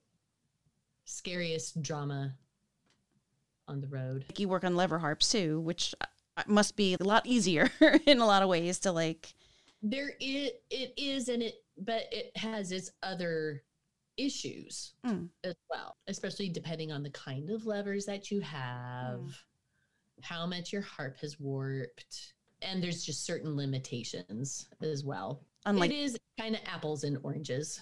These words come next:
Speaker 2: Okay.
Speaker 1: There's obvious similarities, you know. It's mechanically easier,
Speaker 2: Mm.
Speaker 1: sure.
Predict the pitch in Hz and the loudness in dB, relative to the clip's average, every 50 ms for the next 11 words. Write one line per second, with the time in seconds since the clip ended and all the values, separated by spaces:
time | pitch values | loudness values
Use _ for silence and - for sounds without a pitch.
0 | - - 330 330 - - 175 214 - _ _ _ - 277 285 262 - - - - | -12 -14 -16 -14 -12 -10 -12 -12 -12 _ _ _ -4 -4 -4 -4 -6 -10 -10 -6
1 | 196 190 190 196 196 180 160 151 143 127 131 - - - - 143 139 135 131 127 | -4 -2 -2 -2 -2 -2 0 0 0 0 -2 -4 -4 -4 -2 -2 -2 -2 -2 -2
2 | 127 127 - - 135 139 147 202 208 - - - - - 165 143 123 110 - 156 | -4 -4 -4 -4 -4 -2 0 0 -2 -2 -6 -8 -6 -6 -6 -4 -4 -6 -8 -8
3 | 170 - _ _ _ _ _ - 240 226 - - - - _ _ _ - - 208 | -10 -14 _ _ _ _ _ -6 -4 -4 -4 -8 -12 -16 _ _ _ -4 0 0
4 | 208 214 208 - 190 233 233 220 185 - - 156 139 127 - - - 139 135 127 | 0 0 0 -2 -2 -2 -2 -2 -4 -4 -2 -2 -2 -2 -4 -2 -2 -2 -2 -2
5 | - 87 95 113 156 165 - - _ - 254 214 180 165 165 147 139 - 165 - | -2 -4 -4 -4 -6 -6 -8 -12 _ -4 -2 0 0 0 -2 -2 -4 -4 -8 -10